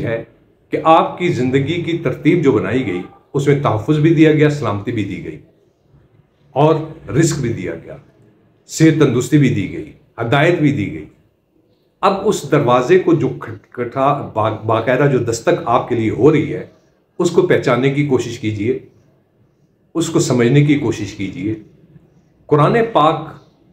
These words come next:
मैसेज है और मैसेज आपके लिए है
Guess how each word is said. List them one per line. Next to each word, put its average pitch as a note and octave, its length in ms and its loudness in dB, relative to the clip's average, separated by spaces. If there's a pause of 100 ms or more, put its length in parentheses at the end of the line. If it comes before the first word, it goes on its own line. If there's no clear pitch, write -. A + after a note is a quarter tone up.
(120)
मैसेज C#3+ 480 -2
है G2 300 -12 (840)
और B2 160 -6
मैसेज B2+ 580 0 (280)
आपके C#3 300 0
लिए G2 260 -4
है F#2+ 220 -16